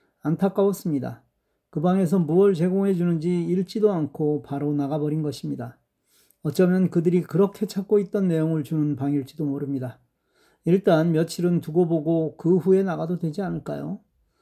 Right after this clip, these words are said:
정말 좋은 기회를 스스로 차버린 것입니다. 지난 시간에 팀 채팅이 무엇인지 알려드렸습니다. 먼저 만드는 방법입니다. 한국 전화번호로 카톡을 개통한 분들은 먼저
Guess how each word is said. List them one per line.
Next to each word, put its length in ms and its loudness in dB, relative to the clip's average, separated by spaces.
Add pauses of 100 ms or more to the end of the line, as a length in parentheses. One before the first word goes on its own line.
(140)
정말 400 2
좋은 300 0
기회를 320 2
스스로 420 -2
차버린 460 -2
것입니다. 580 -6 (800)
지난 280 4
시간에 300 4
팀 220 2
채팅이 320 2
무엇인지 480 4
알려드렸습니다. 880 -2 (440)
먼저 360 2
만드는 460 2
방법입니다. 720 -2 (840)
한국 400 2
전화번호로 720 2
카톡을 440 2
개통한 520 0
분들은 580 0
먼저 560 -2